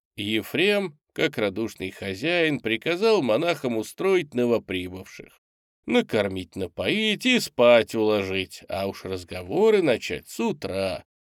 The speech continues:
после приличествующего делу молебна. Засыпали долго, ворочался,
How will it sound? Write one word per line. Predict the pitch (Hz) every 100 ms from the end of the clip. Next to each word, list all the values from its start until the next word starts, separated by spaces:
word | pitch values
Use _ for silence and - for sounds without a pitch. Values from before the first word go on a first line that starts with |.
| _ _
после | - 214 220 202 220 226
приличествующего | 165 104 90 101 - 143 - 139 143 143 - 135 139 135
делу | - 98 98 101 110 -
молебна. | 101 104 151 120 - _ - - - _ _ _ _ _ -
Засыпали | 98 127 - 202 262 254
долго, | 190 139 160 156 139 147 123 98 -
ворочался, | - 98 147 180 185 190 - 120 123 - 113 101 87